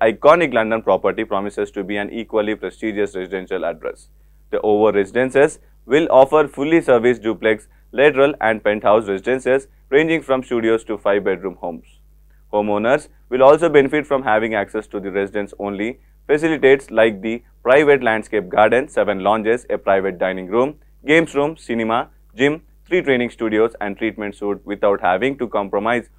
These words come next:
on the highest levels of privacy and seclusion within their home.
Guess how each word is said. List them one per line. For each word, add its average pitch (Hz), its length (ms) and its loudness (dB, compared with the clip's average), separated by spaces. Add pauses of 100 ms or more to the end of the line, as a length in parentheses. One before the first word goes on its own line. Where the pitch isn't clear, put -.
(140)
on 139 180 0
the 151 80 -2
highest 113 340 2
levels 101 300 -2
of 95 180 -6
privacy 95 540 -4 (200)
and 95 140 -12
seclusion 131 540 0
within 95 320 -10
their 87 160 -4
home. 85 240 -8